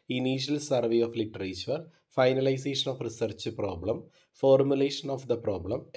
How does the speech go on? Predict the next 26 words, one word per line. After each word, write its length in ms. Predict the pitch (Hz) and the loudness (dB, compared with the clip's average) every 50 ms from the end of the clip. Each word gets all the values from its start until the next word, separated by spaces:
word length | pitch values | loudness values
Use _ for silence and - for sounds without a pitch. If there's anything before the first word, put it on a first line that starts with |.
| 131 117 | -6 -6
extensive 680 | - - - - - 143 139 139 131 135 - 151 147 143 135 | -6 -6 -8 0 2 2 2 2 0 -4 -4 -2 -2 -2 -2
literature 560 | 123 - - - 117 120 117 113 - 120 117 113 - | -4 -6 -6 -4 -2 -2 -4 -4 -4 -6 -4 -4 -4
survey, 300 | 107 92 90 87 110 156 170 - - - - _ _ - | -6 -4 -4 -4 -4 -4 -6 -10 -16 -20 -20 _ _ 2
formulation 520 | - 131 127 127 131 135 139 139 139 - - 151 | 6 6 6 6 6 4 2 2 0 -4 -6 -8
of 40 | - - | -4 0
hypothesis, 760 | 143 120 117 110 117 107 101 95 - - 90 87 - 135 135 - - _ _ - - _ - - | 2 2 2 2 0 -4 -4 -4 -4 -8 -8 -8 -8 -10 -10 -10 -12 _ _ -20 -20 _ 0 4
preparation 520 | 135 135 135 139 135 139 139 135 - 151 151 | 4 4 6 6 6 6 4 2 0 -2 -2
of 60 | - - 135 | -2 -2 -4
research 360 | 123 - - 131 120 - - 120 104 107 | -2 2 2 2 2 2 -4 -4 -2 -2
design, 400 | 107 - - 110 92 87 90 - - - - _ _ _ _ - | -2 -2 -2 -4 -4 -4 -4 -6 -8 -10 -16 _ _ _ _ 2
preparation 500 | 135 135 135 135 135 139 143 135 - - 151 139 | 2 2 4 4 4 4 4 2 0 -2 -2 -4
of 40 | 135 - | -4 0
sample 480 | - 131 120 117 117 117 120 131 131 127 117 107 | 0 2 2 2 2 0 0 -2 -2 -2 -2 -2
design, 340 | 98 90 98 104 90 104 113 110 - - _ _ _ _ - | -4 -4 -4 -6 -4 -4 -6 -8 -12 -20 _ _ _ _ 4
collection 440 | 131 127 127 127 127 - - - 143 143 | 4 4 4 4 0 -4 -2 0 0 -2
of 80 | 135 135 - | 0 2 2
data, 380 | 120 104 101 101 - - 101 117 - - 113 | 2 2 2 0 -4 -6 -6 -4 -4 -4 -2
analysis 520 | 110 113 113 117 117 123 127 - 139 131 - 143 | 0 0 2 2 0 -2 -2 -6 -6 -6 -6 -6
of 60 | - - - 123 | -6 -2 0 0
data, 280 | 101 95 90 90 107 127 180 - - - | 0 0 0 -2 -2 -2 -2 -4 -8 -6
testing 400 | - 113 110 - - - 139 135 135 | -6 -6 -6 -8 -6 -6 -4 -2 -2
of 60 | 131 135 - 120 | -4 -4 -2 -4
hypothesis, 680 | 107 104 107 - - 101 - - 90 85 90 131 151 - - - - - - _ - 117 117 | -4 -4 -4 -4 -4 -4 -4 -4 -10 -6 -6 -6 -6 -8 -12 -16 -20 -20 -20 _ -8 0 4
generalization 800 | 131 127 131 131 131 135 135 139 139 135 139 151 139 135 - 147 135 | 6 6 6 6 4 4 4 4 2 2 -2 -4 -4 -4 -4 -4 -4
and 140 | 135 131 123 113 | -4 -2 -4 -2
interpretation, 720 | 110 104 113 113 113 120 104 110 117 117 117 - - 98 | 0 0 0 0 0 -4 -2 0 0 0 -2 -4 -6 -8